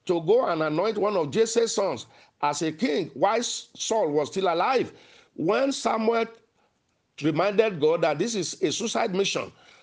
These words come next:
God said to him, "Take a goat and do like you just came to one of the mountains to make a sacrifice." I ask you a question. Is God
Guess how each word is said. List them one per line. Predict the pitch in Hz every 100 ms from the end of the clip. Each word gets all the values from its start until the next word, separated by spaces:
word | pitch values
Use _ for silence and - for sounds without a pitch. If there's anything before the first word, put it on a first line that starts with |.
| -
God | 131 214
said | 214 185 190
to | 143
him, | 135 180
"Take | - 254 254
a | 175
goat | 196 240 - - - - _
and | 147 156 135
do | 214 269
like | 214 165 -
you | 147
just | 165 208 -
came | 202 202
to | 156
one | 170
of | 170
the | 143
mountains | 147 196 262 220 156 107 - _ _
to | 147
make | 147 196 196
a | 139
sacrifice." | 160 156 143 117 113 95 - _ _ _
I | 120 147
ask | 185 185
you | 170
a | 139
question. | - 135 - 104 - _ - - -
Is | 175 156
God | 147 185 226